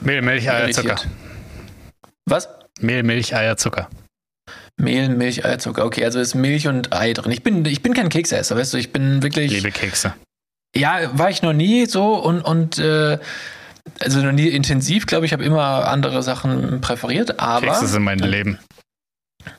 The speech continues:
Speaker 2: Echt jetzt?
Speaker 1: Ich liebe Kekse.
Speaker 2: Also was ich geil finde, diese Nap-, Na-, Napolitaner-Waffeln, weißt du, die finde ich gut.
Speaker 1: Nee, nee.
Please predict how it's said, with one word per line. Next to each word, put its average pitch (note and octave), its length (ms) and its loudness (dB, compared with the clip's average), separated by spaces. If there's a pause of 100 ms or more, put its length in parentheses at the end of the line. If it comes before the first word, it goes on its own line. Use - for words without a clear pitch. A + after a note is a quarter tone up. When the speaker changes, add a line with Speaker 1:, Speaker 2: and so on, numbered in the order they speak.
(220)
Speaker 2:
Echt - 240 -4
jetzt? - 260 -8 (440)
Speaker 1:
Ich - 140 -14
liebe F#2+ 180 -2
Kekse. F#2 340 -4 (680)
Speaker 2:
Also B2 180 0
was F3 120 -2
ich D#3 100 -6
geil C#3+ 140 2
finde, D#3+ 200 0
diese B2 180 -2
Nap-, B2 260 -2
Na-, A#2+ 340 -2
Napolitaner-Waffeln, A#2+ 1300 -4
weißt - 200 -2
du, - 40 -6
die - 140 -4
finde D3 180 -2
ich C3+ 60 -2
gut. A2 80 2
Speaker 1:
Nee, F#2 200 0 (480)
nee. F#2+ 260 0